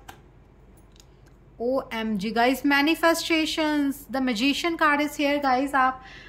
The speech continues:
बहुत बड़े मैनिफेस्टर हो सकते हो, मुझे ऐसा दिख रहा है यहाँ पे, Okay?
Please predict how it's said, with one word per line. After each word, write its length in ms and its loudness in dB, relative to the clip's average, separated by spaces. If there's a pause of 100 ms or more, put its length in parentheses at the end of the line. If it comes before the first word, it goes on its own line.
(260)
बहुत 400 2
बड़े 240 2
मैनिफेस्टर 720 0
हो 220 2
सकते 320 -6
हो, 80 -2
मुझे 240 -4
ऐसा 260 -4
दिख 360 -10
रहा 80 -2
है 80 0
यहाँ 340 -2
पे, 120 -4 (1120)
Okay? 300 -2